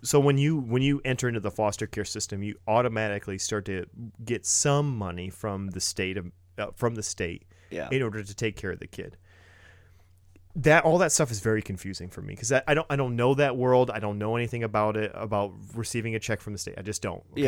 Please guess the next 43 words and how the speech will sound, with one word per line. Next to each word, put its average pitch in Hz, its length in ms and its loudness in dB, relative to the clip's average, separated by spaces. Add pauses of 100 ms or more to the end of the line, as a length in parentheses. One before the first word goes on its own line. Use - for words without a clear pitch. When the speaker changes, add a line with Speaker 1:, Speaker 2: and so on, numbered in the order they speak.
Speaker 2:
Yeah. 104 100 -2
Speaker 1:
I'm 98 100 -8
just 104 160 -4
saying. 90 260 -6 (1120)
It - 100 0
confused 135 360 -2
the 120 80 -4
crap 110 380 -2
out 98 140 -2
of 90 60 -6
me. - 200 -12 (340)
So 123 180 0
for 131 160 2
the 117 120 0
first, - 580 2 (960)
oops, - 260 -10 (320)
I - 40 -20
slipped - 300 -10
a - 20 -10
little 85 160 -10
bit. 95 240 -10
For 123 100 -4
the 110 120 -2
first 147 400 4
couple 131 280 0
weeks 107 400 -4
of 98 240 -10
us 107 180 -4
having 101 340 -6
the 95 60 -8
foster 101 380 -6
care 90 220 -10
kids, 90 380 -10 (160)
we 107 160 -4
were 110 120 -2
literally 104 540 -2 (140)
paying 95 640 -4 (480)
for 123 340 -2
the 110 100 -2
girls 98 440 -2
all 107 240 0
the 113 100 0
expenses 98 680 -6